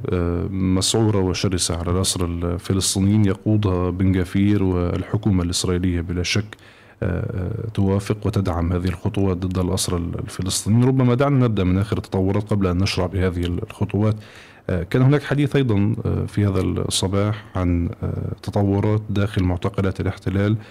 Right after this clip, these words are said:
بالإشارة إلى توتر شديد، آه، في السجون هذا الصباح، خاصة في سجن ريمون بين أسرى حركة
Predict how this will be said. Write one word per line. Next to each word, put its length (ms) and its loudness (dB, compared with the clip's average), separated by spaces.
بالإشارة 500 2
إلى 120 0
توتر 380 -2
شديد، 600 0
آه، 160 -2
في 120 -12
السجون 480 0
هذا 160 0
الصباح، 400 -2
خاصة 320 -2
في 160 -2
سجن 340 0
ريمون 400 2
بين 180 -2
أسرى 280 -4
حركة 320 -2